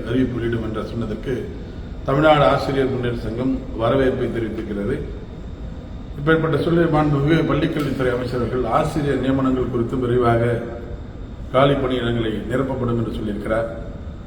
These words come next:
தொடர்ந்து பல திட்டங்கள், காலை உணவு திட்டம், நான் முதல்வன் திட்டம், எண்ணற்ற பல திட்டங்கள்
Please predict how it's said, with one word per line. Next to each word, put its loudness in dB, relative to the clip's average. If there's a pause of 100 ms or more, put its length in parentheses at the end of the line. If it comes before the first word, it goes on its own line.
(340)
தொடர்ந்து 6
பல 6
திட்டங்கள், 0 (880)
காலை 6
உணவு 4
திட்டம், 0 (840)
நான் 4
முதல்வன் 2
திட்டம், -2 (340)
எண்ணற்ற 0
பல 0
திட்டங்கள் 0